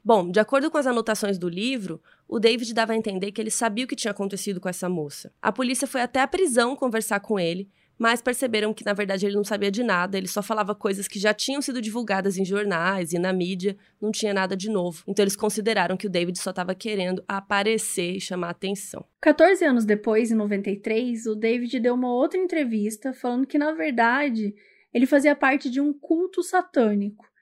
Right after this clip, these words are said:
Speaker 2: e que foram eles que o convenceram a realizar os crimes. Ele disse que só foi responsável por três mortes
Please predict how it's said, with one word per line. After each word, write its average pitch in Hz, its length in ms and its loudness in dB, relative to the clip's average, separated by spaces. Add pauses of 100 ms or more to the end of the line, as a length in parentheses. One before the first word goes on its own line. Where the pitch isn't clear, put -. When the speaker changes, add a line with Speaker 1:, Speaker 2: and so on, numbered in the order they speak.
(200)
Speaker 2:
e 254 80 2
que - 80 -10
foram 339 380 4
eles 415 440 4
que - 120 -2
o 359 60 4
convenceram 285 840 2
a 240 40 0
realizar 285 600 4
os 311 160 0
crimes. 185 720 -2
Ele 240 160 6
disse 269 240 4
que - 80 -14
só 320 140 4
foi 339 180 2
responsável 320 600 2
por 311 160 -2
três 359 320 -2
mortes - 640 0